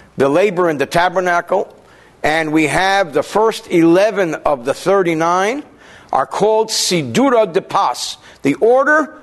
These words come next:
of producing bread, and all the labors involved in producing bread. One is Hacharisha, plowing.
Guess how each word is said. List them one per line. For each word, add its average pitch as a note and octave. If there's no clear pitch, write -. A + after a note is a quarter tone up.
of D#3+
producing F#3+
bread, C#3
and C#3+
all C4+
the A#3
labors A3+
involved G#3+
in G3
producing G3+
bread. D3
One F#3+
is E3+
Hacharisha, D#3+
plowing. E3